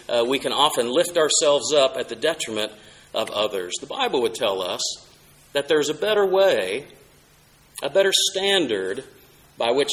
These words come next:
to measure the quality of your life and the direction that you are going. Where do you focus? Where do you focus?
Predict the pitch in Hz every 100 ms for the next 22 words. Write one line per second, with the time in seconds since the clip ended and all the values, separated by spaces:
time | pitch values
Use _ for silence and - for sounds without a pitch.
0 | - 147 160 202 165 104 98 101 - -
1 | - _ _ _ _ - - - 160 190
2 | 196 202 175 202 - - 196 - - _
3 | _ _ 143 123 110 120 135 - 113 95
4 | 95 107 104 110 110 110 101 92 87 -
5 | _ _ _ _ _ _ _ - 151 226
6 | 262 262 - 226 220 190 117 - - -
7 | - - _ - _ _ _ - 160 170
8 | 175 160 123 113 - -